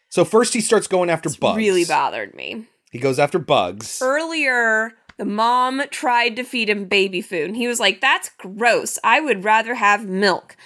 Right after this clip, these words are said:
Speaker 2: So now, and I get it, he's starving, I understand.
Speaker 1: But does, but does he even know what that would is, what that is? He doesn't have to be taught what starving is.
Speaker 2: <laughs>
Speaker 1: Anyway.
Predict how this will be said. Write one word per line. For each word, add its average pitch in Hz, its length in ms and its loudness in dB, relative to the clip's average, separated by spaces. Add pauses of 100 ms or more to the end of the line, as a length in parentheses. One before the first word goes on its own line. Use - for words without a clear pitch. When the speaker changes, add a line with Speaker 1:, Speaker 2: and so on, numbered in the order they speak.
(320)
Speaker 2:
So - 160 -4
now, 262 640 2
and 233 100 -2
I 226 120 4
get 311 320 2
it, 277 140 -2
he's 233 280 -6
starving, 254 640 2
I 226 220 0
understand. 226 680 0
Speaker 1:
But 214 40 0
does, 147 160 -2
but 156 160 -4
does 147 120 -2
he 180 80 -2
even 156 200 0
know 135 100 4
what 135 160 2
that 131 160 2
would 117 220 -6
is, 131 320 0
what 123 180 -6
that 104 160 0
is? 151 200 -2
He 156 100 -6
doesn't 147 180 -4
have 165 140 -2
to 165 80 -6
be 123 100 -8
taught - 400 0
what 143 140 -10
starving 127 400 0
is. 196 440 -4
Speaker 2:
<laughs> - 60 -12 (800)
Speaker 1:
Anyway. 98 420 -2